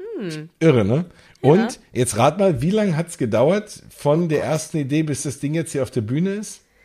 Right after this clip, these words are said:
Speaker 1: Wahrscheinlich super short, wenn du so schon fragst.
Speaker 2: <laughs>
Speaker 1: Eigentlich, also ich hätte jetzt in meinem Kopf gesagt,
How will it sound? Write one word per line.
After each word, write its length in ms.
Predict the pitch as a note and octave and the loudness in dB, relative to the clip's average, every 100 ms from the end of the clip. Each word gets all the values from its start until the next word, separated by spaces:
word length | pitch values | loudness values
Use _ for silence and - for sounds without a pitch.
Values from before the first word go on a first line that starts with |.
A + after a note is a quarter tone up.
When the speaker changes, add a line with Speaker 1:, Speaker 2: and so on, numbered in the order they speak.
| _ _ _ | _ _ _
Speaker 1:
Wahrscheinlich 520 | D4+ C4+ B3 B3+ B3 | -6 0 0 0 -4
super 440 | A3 G#3+ D4+ C4+ A#3 | -2 0 2 0 0
short, 440 | - G#3+ G3 G3 | -2 0 -2 -2
wenn 140 | E3+ | -6
du 80 | E3 | -6
so 140 | D3+ E3 | -8 -8
schon 220 | F3+ E3+ | -6 -8
fragst. 580 | - D3 D#3 B3+ D3+ - D3 - - C#3 - | -10 -6 -4 -2 -2 0 -2 -2 -2 -4 -6
Speaker 2:
<laughs> 540 | A2 - _ _ - | -12 -12 _ _ -4
Speaker 1:
Eigentlich, 360 | G#3 A#3+ A#3 B3 | -2 -2 -2 -2
also 160 | G3+ | -2
ich 180 | G3 C#4+ | -2 0
hätte 160 | C#4 A3+ | 2 2
jetzt 200 | G#3+ G#3 | 0 0
in 40 | |
meinem 140 | F#3+ F#3+ | -4 -2
Kopf 260 | A3+ A3+ | -6 -4
gesagt, 360 | - F3+ F3 | -4 0 -2